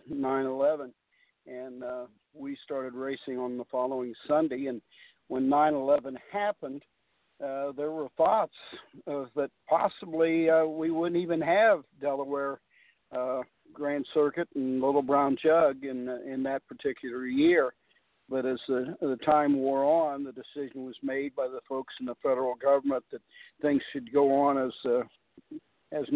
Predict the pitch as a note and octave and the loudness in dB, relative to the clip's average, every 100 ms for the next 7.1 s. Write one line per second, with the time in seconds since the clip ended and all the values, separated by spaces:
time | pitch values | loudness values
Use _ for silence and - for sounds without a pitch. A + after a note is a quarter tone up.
0 | - - D#3+ - - - C#3 D#4+ D#3+ - | 0 4 2 2 -8 -4 2 2 2 -2
1 | B2+ B2 - E3+ G3 - - - - _ | -8 -10 -8 -6 -6 -10 -14 -18 -18 _
2 | _ _ _ _ - C3+ C3+ C3 C#3+ D3+ | _ _ _ _ -12 -8 -6 0 4 4
3 | C3+ - D#3 F3+ D#3 C#3 - C3+ C3+ B2 | 0 -6 -6 -4 -6 -10 -8 -8 -8 -10
4 | G2+ D3 F3+ F3 C#3 C3 C3 B2+ B2 C3 | 0 2 4 0 -2 -4 -6 -6 -8 -8
5 | C#3 D3 C3+ C3+ - E3+ G3 F3 C#3+ C3 | -4 -4 -6 -12 -8 0 0 2 -2 -4
6 | C3+ C3 - - D3 C#3 C#3+ - C#3+ D3+ | -2 -2 -4 -6 -4 -2 -6 -4 0 0